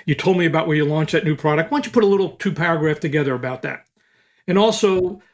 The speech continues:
uh, do something about a team, how you collaborate and coach with a team. Put two paragraphs together about that." And at first, it was just to get you, the candidate,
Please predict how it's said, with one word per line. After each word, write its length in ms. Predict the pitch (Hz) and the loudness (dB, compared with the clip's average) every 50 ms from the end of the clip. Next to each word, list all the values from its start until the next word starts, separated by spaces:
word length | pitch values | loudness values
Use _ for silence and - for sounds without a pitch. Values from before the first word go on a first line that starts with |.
| _ - | _ -4
uh, 140 | 185 185 | -2 -2
do 220 | 185 175 170 277 262 | -2 0 0 -2 0
something 260 | - 262 247 202 202 | 0 0 0 2 2
about 180 | 185 180 175 156 | 2 0 0 -2
a 60 | 147 | -2
team, 340 | - - - 180 170 156 143 | -4 -2 -2 0 2 2 2
how 120 | 139 156 | 0 0
you 120 | 156 147 | 0 0
collaborate 460 | 135 - - 170 170 160 165 156 156 143 | -2 -4 -2 0 2 2 2 2 0 0
and 100 | 143 147 | -2 -2
coach 260 | - 160 151 - - | 0 0 0 0 -2
with 100 | 147 131 | -6 -4
a 20 | |
team. 260 | - 165 147 127 123 _ | -4 -4 -4 -4 -4 _
Put 180 | - 240 196 - | -2 -2 0 2
two 120 | 202 196 | 0 0
paragraphs 440 | 156 165 175 165 160 147 156 143 - | 0 0 0 0 2 2 0 -2 -2
together 300 | - 160 143 147 143 131 | -4 -2 0 0 0 0
about 240 | 123 135 131 131 127 | -2 -4 -6 -6 -4
that." 260 | 151 135 127 - - _ _ _ _ _ _ _ _ _ _ _ - | -4 -4 -4 -6 -10 _ _ _ _ _ _ _ _ _ _ _ -6
And 120 | 208 175 | -4 -4
at 140 | 170 170 - | -4 -4 -2
first, 300 | - 269 285 262 - - | 0 2 2 2 2 0
it 80 | 180 | 0
was 220 | 170 175 160 - - | 0 0 0 0 0
just 400 | - 190 180 180 170 - - - | 0 0 0 0 -2 -8 -10 -8
to 80 | 170 | -4
get 200 | 165 165 170 165 | 0 0 0 0
you, 240 | 170 160 185 202 202 190 | 2 2 2 2 2 2
the 80 | 170 | 0
candidate, 760 | 160 - 185 196 220 240 226 196 160 151 156 160 165 - - | -2 -2 -2 0 0 2 0 0 2 0 0 0 -2 -6 -10